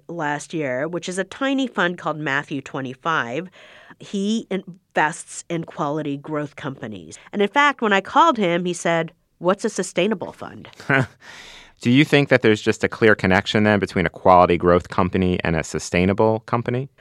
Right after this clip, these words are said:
Speaker 1: I think in the past there has been a connection. One of the things that will happen as we go forward is that, you know, more and more companies will be reporting sustainability metrics, obviously. More and more companies will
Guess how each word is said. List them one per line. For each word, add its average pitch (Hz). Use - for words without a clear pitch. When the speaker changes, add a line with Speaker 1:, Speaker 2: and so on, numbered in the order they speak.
Speaker 1:
I 262
think 311
in 254
the 240
past 226
there 180
has 160
been 208
a 214
connection. 226
One 196
of 190
the 175
things 175
that 156
will 185
happen 180
as 170
we 165
go 156
forward 180
is 175
that, 160
you 196
know, 156
more 233
and 233
more 214
companies 185
will 170
be 196
reporting 185
sustainability 151
metrics, 147
obviously. 180
More 214
and 254
more 214
companies 185
will 160